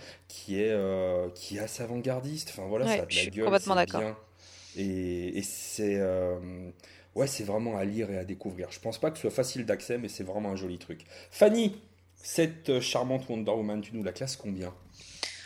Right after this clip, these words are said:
Speaker 2: Ah, c'est pas facile, c'est pas facile. Euh, j'hésite à détrôner Batman, pour vous dire.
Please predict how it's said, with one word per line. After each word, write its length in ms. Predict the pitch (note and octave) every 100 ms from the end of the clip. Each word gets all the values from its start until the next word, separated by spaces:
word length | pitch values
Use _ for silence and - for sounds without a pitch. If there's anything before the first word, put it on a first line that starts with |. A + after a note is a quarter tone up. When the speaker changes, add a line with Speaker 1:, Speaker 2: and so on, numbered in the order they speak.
| - - - - - - - - _ -
Speaker 2:
Ah, 460 | E4 D#4 C#4 A#3+ A3+
c'est 160 | - A#3
pas 120 | A#3+
facile, 500 | B3+ B3+ - A#3 C4 D#4 D4 - -
c'est 220 | - G3+
pas 140 | A3+ A#3+
facile. 800 | A#3 G#3 - A3 A#3+ B3 B3+ - -
Euh, 1040 | F#3+ F#3 F#3 F3+ F3 E3+ E3+ E3+ E3+ C#3+ - - _ _ _ _ _ _ - _ - - -
j'hésite 440 | G3 A3 A#3 - A3+
à 100 | F3+
détrôner 680 | F3+ B3+ - - A3+ B3
Batman, 480 | G#3 F#3+ - A3 G3+
pour 200 | - E3+
vous 160 | E3+ E3
dire. 320 | E3 D3+